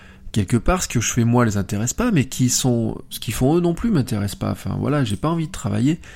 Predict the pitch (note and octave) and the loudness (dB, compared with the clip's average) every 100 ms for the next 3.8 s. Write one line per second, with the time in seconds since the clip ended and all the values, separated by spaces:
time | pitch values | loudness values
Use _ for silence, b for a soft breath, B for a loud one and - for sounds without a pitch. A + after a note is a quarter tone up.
0 | B B A2+ A#2+ D3+ D#3 - C#3+ D#3 C#3+ | B B -2 0 0 -2 -4 -4 -2 0
1 | G#2+ G2+ F#2 F2+ G2 B F#3 B B B | 0 -2 -4 -6 -12 B -20 B B B
2 | F#2+ G2 G#2+ B2 C3 B2 G2 F#2+ G2 G#2+ | -4 -2 2 4 4 0 -4 -2 -2 -2
3 | F#3+ F3 A#2 G#2 D3 E3 A2 F#2+ | -2 0 0 0 0 2 0 -2